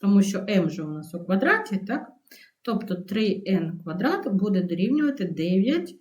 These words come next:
к квадрат. Ділимо на три, бо у нас три і дев'ять ділиться на три.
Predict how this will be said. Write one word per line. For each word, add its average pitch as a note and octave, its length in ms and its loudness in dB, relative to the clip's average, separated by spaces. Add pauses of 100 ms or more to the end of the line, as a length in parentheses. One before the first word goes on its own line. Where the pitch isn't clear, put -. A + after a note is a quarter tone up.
(120)
к F3 300 -8 (360)
квадрат. E3+ 500 -8 (960)
Ділимо G3 420 2
на E3 160 -6
три, F4+ 340 -4 (960)
бо F#3+ 140 -2
у G3+ 60 2
нас G3 240 2
три G3 160 -2
і F#3 160 0
дев'ять F3 360 0
ділиться F3 400 -4
на E3+ 160 -4
три. E3 260 -10